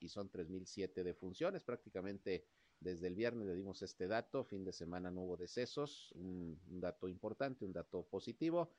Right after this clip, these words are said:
y hoy solo se reportan trece casos más. En cuanto a Coahuila, le decía, estamos en espera del reporte, sin embargo, pues desde el pasado viernes, eh, se confirmó por parte de la Secretaría de Salud a nivel, eh, federal, que nuevamente está Coahuila en semáforo epidemiológico en color, eh,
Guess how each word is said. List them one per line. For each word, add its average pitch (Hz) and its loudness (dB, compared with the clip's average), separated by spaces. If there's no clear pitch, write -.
y 123 4
hoy 117 8
solo 104 0
se 90 -2
reportan 90 0
trece 92 0
casos 90 -2
más. 139 0
En 101 -2
cuanto 117 4
a 104 4
Coahuila, 151 4
le 95 0
decía, 95 0
estamos 104 -2
en 95 -2
espera 104 2
del 85 2
reporte, 151 2
sin 107 0
embargo, 123 2
pues 95 0
desde 92 0
el 85 -4
pasado 117 0
viernes, 117 0
eh, 92 2
se - -4
confirmó 95 -2
por - -4
parte 104 -2
de 101 4
la 87 2
Secretaría 87 0
de 98 0
Salud 113 4
a 90 -2
nivel, 101 4
eh, 98 2
federal, 117 4
que 98 2
nuevamente 127 2
está 117 0
Coahuila 123 4
en 107 0
semáforo 107 0
epidemiológico 95 0
en 90 -2
color, 101 4
eh, 80 4